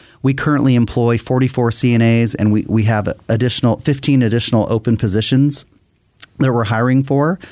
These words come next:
Our C N As work across all of our, our care settings, which is in-home hospice,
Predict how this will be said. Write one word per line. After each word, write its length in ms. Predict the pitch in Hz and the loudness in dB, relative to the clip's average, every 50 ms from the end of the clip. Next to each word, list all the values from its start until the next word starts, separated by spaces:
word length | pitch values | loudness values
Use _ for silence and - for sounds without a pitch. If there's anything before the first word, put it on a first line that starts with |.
| - - - - - - _ _ - | -20 -20 -20 -20 -20 -20 _ _ -4
Our 160 | 127 135 139 | -2 -2 -2
C 200 | 135 - 151 139 | 0 2 2 4
N 80 | 135 131 | 4 4
As 220 | 127 123 120 110 | 4 2 0 0
work 240 | 117 117 117 - - | 0 -2 -2 -2 -4
across 320 | 98 - - 117 101 - - - | -6 -4 -2 -2 -2 -2 -4 -4
all 180 | - 113 120 131 | -2 -2 0 0
of 80 | 127 | 0
our, 240 | 127 123 117 107 - - - 101 | 0 0 0 0 -2 -4 -4 -4
our 160 | 107 104 - | -2 -2 -4
care 260 | - - 127 120 120 | -4 -4 -2 -2 -2
settings, 480 | - - 131 120 123 127 127 120 - - | -2 -2 0 2 2 4 2 2 0 -2
which 160 | 110 - - | -2 0 0
is 260 | 107 101 98 95 - - - - _ _ - | 0 0 0 -2 -4 -10 -18 -20 _ _ 0
in-home 500 | 123 131 135 143 131 135 131 127 123 113 | 2 2 4 2 2 2 2 2 2 2
hospice, 720 | 104 113 107 101 - - - 135 165 185 - - - | 2 0 0 -2 -2 -4 -2 -2 -2 -2 -4 -8 -12